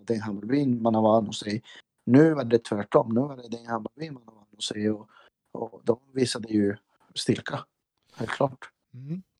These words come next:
Speaker 2: Noll två i paus, eh, som du var inne på, och sen gör alltså Hammarby fem raka mål innan, eh, A F C kan reducera igen.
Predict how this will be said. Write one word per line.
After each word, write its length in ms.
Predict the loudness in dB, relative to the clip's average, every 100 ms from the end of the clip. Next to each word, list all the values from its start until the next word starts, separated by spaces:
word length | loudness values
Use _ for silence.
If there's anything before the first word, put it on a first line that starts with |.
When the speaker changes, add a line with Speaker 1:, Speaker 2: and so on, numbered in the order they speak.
| _ _ _ _ -20 -10
Speaker 2:
Noll 340 | 0 2 0
två 360 | -2 -4 -4 -4
i 60 | -6
paus, 560 | -6 -6 -6 -6 -10
eh, 260 | -10 -12 -10
som 200 | -12 -12
du 60 |
var 60 | -10
inne 160 | -10 -10
på, 140 | -12
och 120 | -10
sen 340 | -10 -8 -8 -6
gör 200 | -6 -8
alltså 300 | -8 -10 -10
Hammarby 680 | -10 -8 -8 -10 -16 -20 _ _ -20
fem 400 | -6 -4 -4 -6
raka 300 | -8 -6 -6
mål 400 | -4 -4 -6 -8 -16 _ _ _ _ _ _
innan, 640 | -12 -8 -6 -6 -8 -6
eh, 340 | -6 -6 -8 -10
A 160 | -12 -10
F 60 | -10
C 260 | -10 -10 -12 _ _
kan 320 | -16 -14 -16 _ _
reducera 680 | -10 -8 -6 -6 -4 -4 -4
igen. 180 | -6